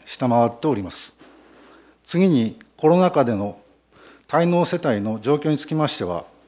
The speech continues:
令和二年度滞納世帯数は九十三世帯と、前年度と比較して十世帯増加しておりますが、しかし、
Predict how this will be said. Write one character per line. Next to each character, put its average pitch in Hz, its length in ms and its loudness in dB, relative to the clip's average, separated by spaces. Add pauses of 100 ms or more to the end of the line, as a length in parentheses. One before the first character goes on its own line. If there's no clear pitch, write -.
(420)
令 165 180 4
和 180 320 6
二 147 160 -2
年 165 220 2
度 92 280 -6
滞 165 180 2
納 170 160 2
世 156 180 -6
帯 165 120 4
数 - 160 -6
は 92 280 -8 (500)
九 202 180 0
十 131 200 0
三 127 220 0
世 139 120 -4
帯 104 200 0
と、 - 260 -12 (920)
前 165 140 6
年 185 300 8
度 127 120 4
と 113 220 -2
比 - 100 -14
較 135 260 0
し - 100 -8
て 127 340 -2
十 143 140 -8
世 - 220 -4
帯 110 320 -2
増 123 200 -2
加 131 160 0
し - 80 -4
て - 120 -8
お 113 120 0
り 117 60 0
ま 110 120 -2
す - 240 -16 (240)
が、 131 260 0 (560)
し - 120 -16
か 175 140 2
し、 101 260 -6